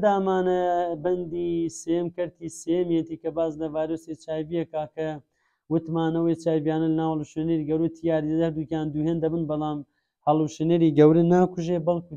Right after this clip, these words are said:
تیاری دەدەر دەکوژێ و ئیشی بە تیاری دەدەرە پاسەوانە تایبەت و دڵسۆزەکەی لە شێمە تیاری دەدەرە و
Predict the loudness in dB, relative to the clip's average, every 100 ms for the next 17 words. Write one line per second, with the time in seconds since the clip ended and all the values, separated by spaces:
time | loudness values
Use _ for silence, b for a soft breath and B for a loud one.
0 | -10 -2 0 -2 -4 -4 -4 -4 -8 -8
1 | -8 -8 -8 -8 -8 -8 -6 -4 -2 -4
2 | -6 -4 -4 -4 -4 -4 -4 -6 -4 -4
3 | -4 -4 -8 _ _ _ _ _ 4 4
4 | 2 -2 -6 -6 -8 -6 -4 -4 -4 -2
5 | -2 -4 -2 -2 -2 -2 0 2 2 -2
6 | 0 0 -2